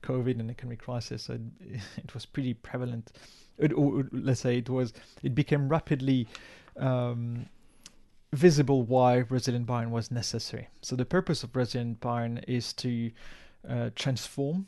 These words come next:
the Byron Shire and the Northern Rivers at large to make it truly, uh, resilient through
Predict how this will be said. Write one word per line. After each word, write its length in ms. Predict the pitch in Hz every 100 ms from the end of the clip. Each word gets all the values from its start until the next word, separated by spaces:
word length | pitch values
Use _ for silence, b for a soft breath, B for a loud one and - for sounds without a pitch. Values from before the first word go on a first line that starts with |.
| _
the 100 | -
Byron 280 | 117 120 120
Shire 360 | 113 120 127 214
and 160 | 214 117
the 80 |
Northern 360 | 117 127 123 120
Rivers 220 | 117 113
at 140 | 117 120
large 380 | 127 196 - - -
to 120 | - 135
make 260 | 127 -
it 140 | 127 -
truly, 520 | - 139 135 131 127 -
uh, 220 | 127 123
resilient 640 | 113 117 113 104 170 - - _ -
through 360 | - 143 135